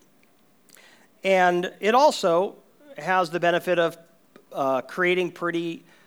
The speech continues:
stable societies. People find their place, and they do their duty, and everybody has a, a role to play, and society is pretty stable.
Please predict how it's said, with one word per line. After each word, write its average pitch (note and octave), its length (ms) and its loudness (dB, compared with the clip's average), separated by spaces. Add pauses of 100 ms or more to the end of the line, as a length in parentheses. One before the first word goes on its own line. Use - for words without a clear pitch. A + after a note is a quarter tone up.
(120)
stable C#3+ 500 -2
societies. - 960 -2 (120)
People B2 280 -10
find C3+ 340 -4
their C3 140 -2
place, G3+ 580 -2 (640)
and G#2+ 420 -8
they G#2+ 140 -8
do C#3 180 -4
their C3+ 140 -2
duty, F3+ 520 0 (400)
and A#2+ 200 -10
everybody C#3 440 0
has F3 320 2
a, F3 160 2
a D#3+ 100 0
role E3 280 0
to D#3 80 -2
play, D3 440 0
and C3 180 -6
society B2 580 -6
is A#2 100 -10
pretty G#2+ 400 -14
stable. - 440 -4